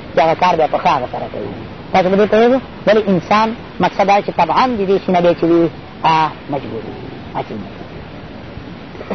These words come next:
یکی را از آنها که غدر کردند، سعدی صاحب یو لره له هغو فوجیانو که، چې ښه، چې بې وفایي یې کړې وه، تېښته یې کړې وه، با من دوستي بود، ما ملګری و. ملامتش کردم، سعدي صاحب، چې ما ملامت کړی چې نه بیخ ته ونه خېژم.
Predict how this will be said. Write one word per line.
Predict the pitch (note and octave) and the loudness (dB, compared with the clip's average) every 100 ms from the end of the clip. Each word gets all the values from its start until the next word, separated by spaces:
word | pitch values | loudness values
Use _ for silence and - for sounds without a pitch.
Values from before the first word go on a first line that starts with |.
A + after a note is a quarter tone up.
| - - - - - F3+ | -10 -14 -16 -16 2 2
یکی | F3+ G#3+ G#3+ | 4 4 4
را | G3+ | 4
از | F#3 F#3 F#3 | 0 2 2
آنها | G3 G3+ | 2 0
که | G3 | 2
غدر | F#3 G#3 G#3 | 2 2 2
کردند، | F#3+ F#3+ G#3 G#3 - - - | 2 2 0 -2 -10 -6 0
سعدی | F3+ G3 | 0 2
صاحب | G#3+ G#3 | 2 4
یو | F3+ A#3+ | 4 4
لره | A#3+ A#3 | 4 4
له | A3+ A3+ | 2 2
هغو | A3+ | 0
فوجیانو | A3+ G3+ G#3 G#3 G3+ | 2 4 4 2 2
که، | G#3+ G#3 - - | 2 0 -6 -2
چې | G#3 - G#3+ | 0 2 2
ښه، | G#3+ F#3+ | 2 2
چې | F3+ | 2
بې | |
وفایي | G3 F#3+ F#3+ G3+ G#3 | 4 4 4 2 2
یې | G3 | 2
کړې | G#3 | 4
وه، | G#3+ G3+ | 4 4
تېښته | G#3+ - G#3+ | 0 2 2
یې | G#3 | 4
کړې | G#3 | 4
وه، | G#3+ | 4
با | F#3+ G3 | 4 2
من | G#3 | 0
دوستي | F#3+ F#3+ - G#3+ | 0 -2 0 2
بود، | G3+ | 2
ما | G3+ G3 | 4 2
ملګری | E3+ D#3 D3 | 2 2 2
و. | A#2 - - - - - F3 | 0 -4 -14 -16 -14 -4 2
ملامتش | F#3 F#3 F#3 - - | 4 4 2 2 2
کردم، | G#3 G3+ G#3 G#3+ | 2 2 0 2
سعدي | F3+ F#3+ | 2 4
صاحب، | G3+ G#3 | 2 4
چې | |
ما | G3 G#3 | 4 4
ملامت | G3 F#3+ F#3 G3+ - | 4 4 2 0 2
کړی | G3+ - | 0 2
چې | |
نه | F#3+ | 0
بیخ | F#3+ F#3 - | 2 0 2
ته | |
ونه | D#3 D3 | 0 0
خېژم. | C3+ C3+ - | -2 -6 -6